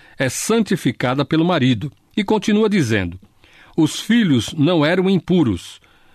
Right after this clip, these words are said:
mas agora eles também são santificados." Em outras palavras, um cônjuge e filhos incrédulos de uma família onde há um crente são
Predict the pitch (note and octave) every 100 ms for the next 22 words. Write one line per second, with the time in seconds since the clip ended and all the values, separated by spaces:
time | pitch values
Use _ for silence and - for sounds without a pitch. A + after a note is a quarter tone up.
0 | _ _ A#2+ C3+ E3+ E3+ - - _ -
1 | - D3 B2 F3 F#3 C3 D3+ D#3+ - D#3
2 | A#2+ C#3 D3 - C3 - G#3 A3+ - D#3+
3 | - G#2 F2 F2 - - _ _ _ -
4 | A#3 E3+ D#3 D3+ - F#3 C#3+ D#3 F3 F3
5 | - - - C#3 C3 - F#3 G3+ C3+ A2+
6 | F2+ F2 - C#3 - - A3 G3+ A#2 G#2
7 | F#2+ C3 D#3+ A#2+ F#2 F#2 - - - A#2+
8 | D#3 F3+ - A2 A2 E3 A2+ F2 - -
9 | - A#2+ C#3+ A#2+ C3 C#3+ E3+ - C#3+ F3
10 | D#3+ - - - _ - - F#3+